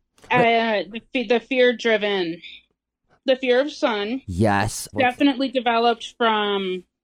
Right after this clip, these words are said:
Speaker 2: the skin cancer. Then again,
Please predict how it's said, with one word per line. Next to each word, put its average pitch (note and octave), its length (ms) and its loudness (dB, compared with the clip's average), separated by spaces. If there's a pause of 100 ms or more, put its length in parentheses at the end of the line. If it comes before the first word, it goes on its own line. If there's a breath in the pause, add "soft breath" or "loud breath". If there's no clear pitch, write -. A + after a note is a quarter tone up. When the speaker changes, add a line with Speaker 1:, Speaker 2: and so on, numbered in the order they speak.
(260)
Speaker 2:
the A3 160 0
skin C4 360 -2
cancer. G3 580 -2 (500 soft breath)
Then A3+ 140 4
again, G#3 600 2